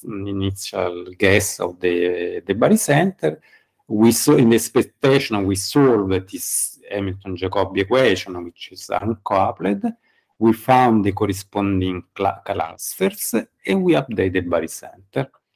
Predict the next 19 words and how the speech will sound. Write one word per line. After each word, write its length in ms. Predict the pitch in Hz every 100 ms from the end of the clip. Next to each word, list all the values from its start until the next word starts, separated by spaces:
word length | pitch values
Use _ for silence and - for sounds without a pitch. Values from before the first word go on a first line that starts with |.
| _ _ -
This 180 | 117
is 260 | 104 98 -
ex-, 240 | 101 98 -
ex-, 180 | 107 -
exactly 720 | 120 120 _ - 113 - 107
the 120 | 98
continuous 560 | 95 98 98 98 95 -
version 460 | 92 90 - 95
of 100 | 95
the 60 | 90
mean 180 | 90 90
field 320 | - 90 87
game, 720 | 87 87 87 90 92 - - -
uh, 80 | 107
of 100 | 98
the, 440 | 98 92 90 92
um, 240 | 90 90 95 -
Lloyd 280 | 113 95 92
algorithm. 480 | 82 76 - -